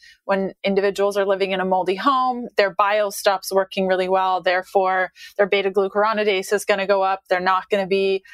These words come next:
cycling estrogen and getting it out of the body well. Therefore, it's recycled. And perhaps if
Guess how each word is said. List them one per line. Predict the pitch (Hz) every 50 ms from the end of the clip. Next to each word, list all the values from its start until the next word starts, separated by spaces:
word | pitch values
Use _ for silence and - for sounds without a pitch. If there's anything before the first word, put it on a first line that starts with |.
| - _ -
cycling | - - 208 185 - - 196 196 190 175
estrogen | 117 - 196 - - 208 190 165 190 185 190 190 185
and | 185 180 175
getting | 202 190 180 175
it | 185 185
out | 175 170 185
of | 185
the | 185 196
body | 170 220 220 214 214 214 214 208
well. | 196 196 190 185 180 180 180 180
Therefore, | 170 170 175 175 - - 175 175 170 170
it's | - - 165 - - -
recycled. | 185 190 - - 202 208 202 - 208 202 190 190 190 190 - -
And | 185 185 180 180 175 175 175 175 175 - -
perhaps | - 208 202 185 185 190 196 - - - - -
if | - 175 175 180 175 - - - -